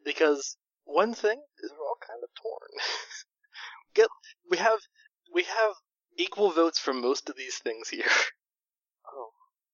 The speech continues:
Speaker 1: I mean, if you wanna go on an adventure and you wanna vote for something, like, by all means.
Speaker 2: Um, are you sure that's okay? I mean, I just got here.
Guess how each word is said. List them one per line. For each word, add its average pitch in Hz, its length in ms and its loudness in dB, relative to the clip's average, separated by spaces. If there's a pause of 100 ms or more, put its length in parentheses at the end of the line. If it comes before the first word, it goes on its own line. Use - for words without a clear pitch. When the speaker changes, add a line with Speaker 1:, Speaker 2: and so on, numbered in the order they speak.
(120)
Speaker 1:
I 170 60 -2
mean, 190 100 8
if 175 80 6
you 220 80 4
wanna 311 140 6
go 202 180 8
on 165 80 8
an 147 60 6
adventure 143 400 4
and 131 80 -2
you 143 60 0
wanna 135 160 2
vote 120 200 4
for - 80 -12
something, 113 280 -4
like, - 420 -16
by 135 160 2
all 165 100 6
means. 196 360 -6 (340)
Speaker 2:
Um, 127 400 -14
are - 1040 -20
you 120 240 -14
sure - 240 -6
that's - 240 -8
okay? 127 400 -2
I - 40 -6
mean, 113 140 -10 (300)
I - 20 -16 (420)
just - 280 -10 (340)
got 104 220 -2 (180)
here. - 180 -10